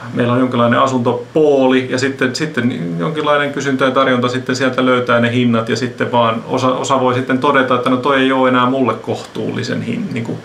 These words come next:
kohtuuhintaista <laughs> asumista, mun täytyy sit muuttaa ainakin muualle tai muuta, että se...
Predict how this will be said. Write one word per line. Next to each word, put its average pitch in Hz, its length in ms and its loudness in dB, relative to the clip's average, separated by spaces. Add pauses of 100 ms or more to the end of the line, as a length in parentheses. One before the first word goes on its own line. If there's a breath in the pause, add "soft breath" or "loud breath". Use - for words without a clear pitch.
(280 loud breath)
kohtuuhintaista 120 840 -2
<laughs> - 0 -
asumista, 160 520 0 (440 loud breath)
mun 131 120 -2
täytyy 120 260 2
sit 117 160 -4
muuttaa 139 280 0
ainakin 139 240 -2
muualle 131 400 0
tai 120 200 0
muuta, 120 400 0
että 113 160 -8
se... 120 300 0